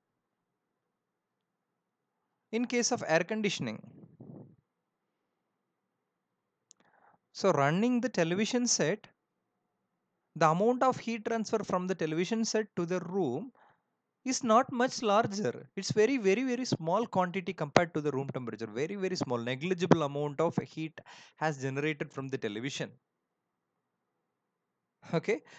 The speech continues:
that's why it is not noticeable. Source and sink.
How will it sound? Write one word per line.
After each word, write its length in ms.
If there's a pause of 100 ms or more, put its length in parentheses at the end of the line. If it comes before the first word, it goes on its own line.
(120)
that's 260
why 100
it 140
is 120
not 260
noticeable. 920 (4000)
Source 400
and 220
sink. 340